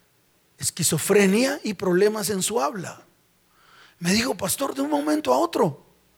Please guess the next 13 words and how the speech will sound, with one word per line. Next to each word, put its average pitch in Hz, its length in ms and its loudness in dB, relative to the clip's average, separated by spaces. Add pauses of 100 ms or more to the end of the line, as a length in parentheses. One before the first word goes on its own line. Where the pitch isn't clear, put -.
(280)
"¿Y 262 120 0
qué - 240 4
hiciste, 349 500 2
mujer, 269 800 2
cuando 214 380 4
esto 240 320 0
le 202 140 0
sucedió 175 400 -2
a 202 100 0
tu 170 140 -8
hijo?". 202 380 -6 (200)
Entonces, 294 240 -2
fíjese 285 680 2